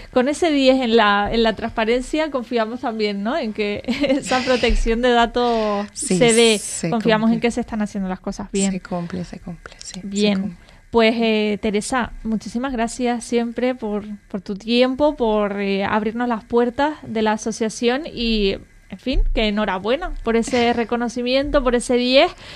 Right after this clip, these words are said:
Speaker 1: que recogerán ese diploma esta semana, concretamente el jueves, el día veintitrés, en la Sala Europa del Parlamento de Canarias, y guardarán, además, seguro ese momento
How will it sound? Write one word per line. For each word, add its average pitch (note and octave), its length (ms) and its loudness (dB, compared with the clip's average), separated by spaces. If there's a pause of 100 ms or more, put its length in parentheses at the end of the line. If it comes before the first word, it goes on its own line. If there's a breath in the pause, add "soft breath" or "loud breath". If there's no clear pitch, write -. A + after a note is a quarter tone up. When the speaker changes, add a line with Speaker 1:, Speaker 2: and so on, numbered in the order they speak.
(140 loud breath)
Speaker 1:
que A3 240 4
recogerán G#3+ 500 -2
ese A3+ 200 -2
diploma A3 440 0
esta A3 220 -2
semana, C4 580 2
concretamente A3 1120 2
el G#3+ 300 0
jueves, C#4+ 640 4
el G#3 120 -2
día A3 200 4
veintitrés, A#3 720 2
en A3+ 140 -2
la G#3 100 0
Sala G3+ 220 -2
Europa A#3 400 2
del A#3 120 -2
Parlamento G#3+ 460 0
de G#3+ 80 -2
Canarias, A#3+ 500 -2 (440 loud breath)
y G3+ 640 0
guardarán, G3+ 800 -2
además, G3+ 500 -4
seguro G3+ 320 -2
ese G#3 160 -6
momento G3+ 500 -2